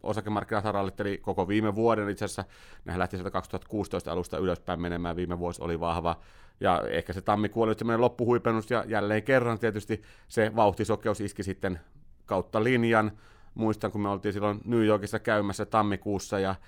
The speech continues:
käytiin isoja poikia siellä tapaamassa niin kuin kovia jätkiä eri pankeissa, niin kaikki oli samaa mieltä, että kyllä näyttää muuten hyvältä toi osakemarkkina, ja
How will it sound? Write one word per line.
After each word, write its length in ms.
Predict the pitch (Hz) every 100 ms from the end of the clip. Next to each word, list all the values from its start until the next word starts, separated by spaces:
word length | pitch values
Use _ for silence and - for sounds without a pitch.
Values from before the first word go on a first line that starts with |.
| - -
käytiin 360 | 95 92 101 98
isoja 240 | 107 98
poikia 340 | 98 95 -
siellä 160 | 95 95
tapaamassa 540 | 95 95 101 92 -
niin 160 | 95 90
kuin 140 | 92 -
kovia 320 | 110 101 101
jätkiä 420 | 92 90 - 92
eri 120 | 92
pankeissa, 560 | 95 107 104 98 90 -
niin 140 | 95 - - -
kaikki 500 | - 92 92 - -
oli 140 | 98 87
samaa 300 | 95 90 85
mieltä, 300 | 85 82 -
että 140 | -
kyllä 300 | - 90 87
näyttää 360 | 87 90 - 92
muuten 240 | 90 90 78
hyvältä 360 | 110 98 90
toi 200 | - 85
osakemarkkina, 920 | - 87 87 87 87 82 78 - 90
ja 140 | 85